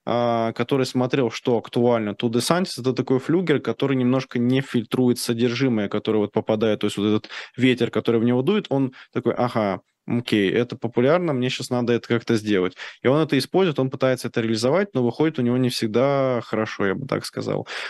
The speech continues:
Но в любом случае посмотрим, потому что пока, пока вот только кампания его началась, хотя, кстати, я замечу, что на Трефектах мы сделали прогноз о том, что он будет избираться, по-моему, ещё в декабре или даже, по-моему, в декабре, в одних из первых выпусках,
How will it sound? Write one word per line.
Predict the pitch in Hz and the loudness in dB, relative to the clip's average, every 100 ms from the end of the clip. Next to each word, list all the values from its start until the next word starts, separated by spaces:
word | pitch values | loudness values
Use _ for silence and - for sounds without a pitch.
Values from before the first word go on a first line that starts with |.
| - | 0
Но | 139 | 2
в | |
любом | 165 143 | 4 0
случае | - - 117 | -2 -2 -2
посмотрим, | 123 - 175 196 127 | -2 0 -2 0 -4
потому | - 113 110 | -2 -2 -2
что | - | -4
пока, | 107 117 127 151 151 131 117 | -2 0 4 4 4 4 0
пока | 123 117 123 | -2 -2 -2
вот | 117 | -2
только | 117 113 | -4 -2
кампания | 120 117 123 113 | 0 2 2 2
его | 110 | 2
началась, | 110 104 123 165 170 | 0 0 2 2 0
хотя, | 123 123 | -2 -2
кстати, | 117 120 - | -2 -4 2
я | 120 120 117 117 - - | 4 4 2 0 -6 -14
замечу, | 123 120 123 156 - | -4 0 0 0 -4
что | - 123 | -4 -2
на | 117 | 0
Трефектах | 110 107 143 170 - 123 113 | -2 -2 0 0 -2 -6 -2
мы | 120 117 113 | 0 2 2
сделали | 104 117 123 120 101 107 101 101 - | 0 0 2 2 2 0 0 -2 -2
прогноз | 117 117 131 147 110 | -2 0 0 0 -2
о | |
том, | - 113 | -4 -4
что | - | 0
он | 110 | 0
будет | 104 110 | 2 2
избираться, | 104 104 127 160 - | 0 4 2 2 -2
по-моему, | 110 113 127 | -2 0 0
ещё | 117 107 | -2 -4
в | |
декабре | 104 - 101 95 147 131 | -4 0 0 2 2 2
или | 104 | 0
даже, | 101 101 95 104 113 110 | -2 -2 -2 -2 -2 0
по-моему, | 120 123 | 0 0
в | 117 | -2
декабре, | 110 120 107 98 | 0 0 2 0
в | 104 | 0
одних | 110 110 | 0 -2
из | 113 | -2
первых | - 113 104 | 0 0 0
выпусках, | 110 - - 101 | -2 -2 -6 -6